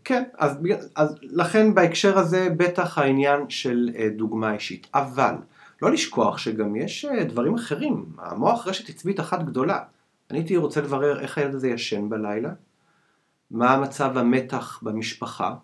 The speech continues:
כלומר, עד כמה שמה אפשר לראות אם יש, אה, מתחים. אה, מה קורה עם ה-, אה, עם הפעילות הגופנית שלו? כלומר, איך שמה ה-, העניינים? זאת אומרת, להבין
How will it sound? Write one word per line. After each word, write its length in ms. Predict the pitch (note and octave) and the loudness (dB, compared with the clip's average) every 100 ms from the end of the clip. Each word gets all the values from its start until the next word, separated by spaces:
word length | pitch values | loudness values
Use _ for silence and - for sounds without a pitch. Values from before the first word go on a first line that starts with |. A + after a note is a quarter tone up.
| - | -8
כלומר, 360 | A#2+ G#2+ G2+ | -4 -2 -4
עד 140 | G#2+ - | -6 -10
כמה 340 | - A#2+ B2 | -2 -2 -2
שמה 420 | B2 B2+ A#2+ A#2+ | -4 -2 0 0
אפשר 320 | A2 - A2 | -4 -4 -4
לראות 500 | G#2+ G#2+ G2+ G#2+ G#2+ A#2 | -2 -4 -6 -8 -10 -8
אם 100 | G#2+ | -6
יש, 300 | G#2+ - A2 | -6 -6 -6
אה, 40 | |
מתחים. 540 | G#2+ G#2+ A2 - - F#2 _ - - - - - | -6 -8 -14 -12 -12 -14 _ -20 -20 -20 -20 -6
אה, 480 | A2 A2+ A2+ A2+ A2+ A2+ - | 0 2 4 4 2 -2 2
מה 140 | B2 | 2
קורה 320 | - D3+ C#3+ D3+ | 4 4 6 6
עם 260 | D3 D3 | 4 2
ה-, 420 | C3+ C3+ C3 C3 C3 A#2 | 2 4 4 2 -2 -4
אה, 140 | A2+ | -2
עם 160 | A2+ B2 | 0 0
הפעילות 320 | B2 C3 C3+ | 0 -4 0
הגופנית 480 | C3+ C#3+ - D#3+ - | -2 -2 -2 0 0
שלו? 240 | - - - _ _ - A2 | -4 -6 -12 _ _ -14 -8
כלומר, 320 | G#2 G#2 G#2 G2+ | -4 -4 -6 -8
איך 260 | A2+ A#2 - | -10 -10 -10
שמה 380 | - D3+ E3+ F3 | -4 -2 0 0
ה-, 480 | D3+ A#2+ A2 G#2+ | 0 0 -4 -4
העניינים? 360 | G#2+ G#2+ G#2 F#2 | -6 -6 -6 -8
זאת 140 | - | -6
אומרת, 360 | A#2+ A#2+ B2 B2 | 0 2 2 -2
להבין 540 | A2+ G#2+ C#3+ A3+ G3+ | -6 -4 2 2 2